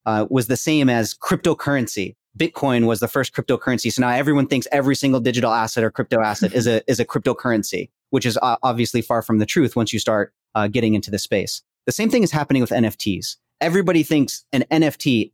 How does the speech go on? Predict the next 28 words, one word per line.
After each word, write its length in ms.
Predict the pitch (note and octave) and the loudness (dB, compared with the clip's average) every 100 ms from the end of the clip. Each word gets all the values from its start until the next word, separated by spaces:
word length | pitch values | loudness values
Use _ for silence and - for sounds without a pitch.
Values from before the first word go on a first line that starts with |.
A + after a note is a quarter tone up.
| - | -4
is 180 | A#2 F#2+ | -2 0
digital 340 | C3+ B2+ C3 G#2 | -2 0 0 -2
art. 160 | F2 _ _ - | -6 _ _ -4
That's 200 | C3 A#2 | -4 -4
it. 160 | - - | -6 -2
Everyone 320 | B2 C#3 C#3 | 0 2 2
thinks 220 | C3+ B2 | 0 -2
it's 120 | B2+ | -2
a, 220 | B2 A2 A#2 | 2 0 0
it's 120 | A2+ | -2
a 60 | |
J 220 | G#2 G#2+ F#2+ | -2 -2 -4
peg, 300 | - E2+ F2+ | -6 -6 -4
right? 160 | - F#2+ | -2 0
It's 120 | F#2+ | 0
a, 260 | G2 F#2 F#2 | 0 0 0
it's 140 | - G2 | -4 -4
a, 160 | F2+ _ _ | -4 _ _
you 100 | - | -6
can 100 | A2 | -2
just 180 | A2 A2 | -2 -2
do 140 | - G2 | -2 -2
that. 220 | E2+ - _ _ | -4 -8 _ _
And 100 | B2 | -2
I 60 | A#2 | 0
think 200 | C3+ A2+ | 0 0
that's 240 | C#3 D3 | -2 -2
where 400 | D3+ C#3+ C3 A2+ | 0 2 2 -2